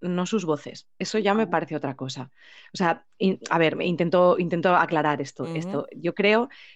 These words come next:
Speaker 1: que sí que tienen que estar ahí como, como soporte vital, eh, detrás de nosotros, gritando con nosotros, eh, poniendo el cuerpo con nosotros, pero me parece crucial que las voces que se escuchan en el orgullo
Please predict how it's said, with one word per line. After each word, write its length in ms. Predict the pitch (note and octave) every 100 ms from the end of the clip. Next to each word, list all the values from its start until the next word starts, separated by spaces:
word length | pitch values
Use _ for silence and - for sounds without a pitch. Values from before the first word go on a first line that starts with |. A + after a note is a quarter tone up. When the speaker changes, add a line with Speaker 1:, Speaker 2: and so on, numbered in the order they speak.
| _
Speaker 1:
que 120 | - D#3+
sí 160 | -
que 100 | F#3
tienen 220 | F#3 G3+
que 80 | E3
estar 180 | D#3+ D#3+
ahí 120 | E3+
como, 340 | F#3+ E3+ D#3 C#3+
como 220 | D3+ D3
soporte 640 | - C#3+ F#3 G3+ G3+ F#3 E3+
vital, 680 | E3 F3 F#3+ F#3+ G3+ - - -
eh, 240 | D#3+ D3+
detrás 340 | C#3+ C#3+ D#3+
de 60 | E3
nosotros, 640 | E3 F#3 F3+ F#3+ G3 G3 -
gritando 400 | D#3 D3 F3+ F3+
con 120 | F#3
nosotros, 520 | F3+ F#3 F#3 F#3 F#3+ -
eh, 260 | E3+ D#3+ D#3 C#3
poniendo 420 | D3+ E3+ G3 F3
el 80 | D#3+
cuerpo 260 | F3+ E3+
con 100 | E3+ F#3
nosotros, 460 | F3+ F#3+ G3 G#3 -
pero 360 | G3+ G#3 A3 -
me 320 | F3+ F3 E3+
parece 340 | D3+ D#3+ D#3+ G3
crucial 460 | F#3+ F3+ G3 F#3+
que 100 | F#3+
las 220 | D#3+ D#3
voces 300 | D#3+ G3 G#3+
que 100 | -
se 80 | -
escuchan 500 | G3 - F#3+ - E3+
en 120 | E3
el 80 | D#3+
orgullo 520 | D#3 D#3+ F3+ G3+ A3+